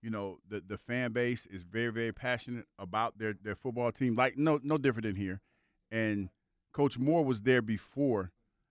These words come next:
I feel like the, the problem with Belichick, and, and this is me, I haven't spoken to anybody, but I feel like a lot of fans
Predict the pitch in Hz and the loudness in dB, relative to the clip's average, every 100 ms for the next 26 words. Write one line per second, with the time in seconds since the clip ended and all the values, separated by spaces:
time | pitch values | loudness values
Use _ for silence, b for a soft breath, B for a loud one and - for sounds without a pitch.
0 | _ _ - 120 - 208 214 180 156 139 | _ _ -8 -6 -2 4 4 6 6 4
1 | 131 _ _ _ _ 110 123 120 107 - | 0 _ _ _ _ -2 0 2 0 -8
2 | _ _ _ _ _ _ _ _ _ _ | _ _ _ _ _ _ _ _ _ _
3 | 120 113 - 175 185 175 156 131 143 127 | -6 -4 2 4 4 2 2 4 2 4
4 | 131 123 135 135 135 151 180 160 139 165 | 2 2 -2 -4 2 2 2 0 2 4
5 | 156 139 151 139 - 143 123 120 107 82 | 4 4 4 -2 -4 -4 -2 -4 -4 -6
6 | 67 - _ _ _ _ 123 156 143 - | -10 -12 _ _ _ _ 2 4 4 0
7 | 208 185 160 - 123 139 147 131 - 147 | 0 2 2 0 -2 2 2 0 0 0
8 | 151 143 | 0 -2